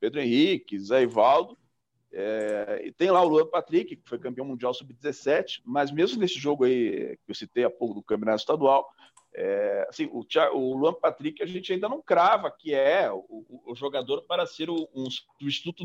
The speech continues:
na mesma altura dos atuais titulares. Então seria bom que, não que ele não possa ser um bom jogador e, e, e realmente tem, eh, tende a ser um, um jogador de confiança,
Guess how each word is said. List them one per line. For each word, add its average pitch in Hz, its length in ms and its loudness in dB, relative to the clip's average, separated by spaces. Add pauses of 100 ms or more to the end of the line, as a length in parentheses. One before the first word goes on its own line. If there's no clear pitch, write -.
(140)
na 180 200 4
mesma 185 420 0
altura 156 580 -2 (540)
dos 151 220 0
atuais 156 360 2
titulares. 143 560 -2
Então 139 220 -8
seria 196 220 -2
bom 170 280 -4
que, - 200 -16
não 143 100 -4
que - 80 -10
ele 240 80 -6
não 262 80 -2
possa - 380 0
ser 123 180 -4
um 113 60 -2
bom 123 180 -4
jogador 117 460 -2
e, 151 240 -6
e, 95 280 -18
e 95 140 -18
realmente 120 380 -2 (320)
tem, 139 200 2
eh, 113 140 -4 (140)
tende 208 320 2
a 113 40 0
ser 123 200 0
um, 107 380 -10
um 98 40 -8
jogador 104 500 -4
de 120 120 -12
confiança, 143 560 -2